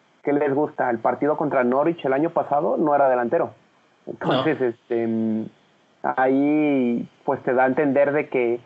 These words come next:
Speaker 1: no es un hombre formado como delantero. Y al final, y el cambio de posición este año en Fantasy, pues le quita un punto en los goles, pero también te dice la realidad del asunto, ¿no? De que es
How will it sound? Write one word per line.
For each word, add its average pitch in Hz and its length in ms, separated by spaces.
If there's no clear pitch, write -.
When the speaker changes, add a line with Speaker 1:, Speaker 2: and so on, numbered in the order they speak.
Speaker 1:
no 143 440
es 151 60
un 151 120
hombre 147 260
formado 127 540
como 123 200
delantero. 131 500
Y 135 100
al 127 140
final, 135 680
y 131 80
el 127 100
cambio 151 240
de 151 80
posición 135 360
este 143 140
año 147 140
en 139 80
Fantasy, 143 360
pues 123 240
le 120 240
quita 139 220
un 151 120
punto 160 400
en 147 100
los 135 120
goles, 156 320
pero 123 220
también 123 540
te 127 460
dice 143 240
la 143 100
realidad 120 380
del 120 120
asunto, 120 380
¿no? 123 160
De 120 140
que 120 160
es 117 60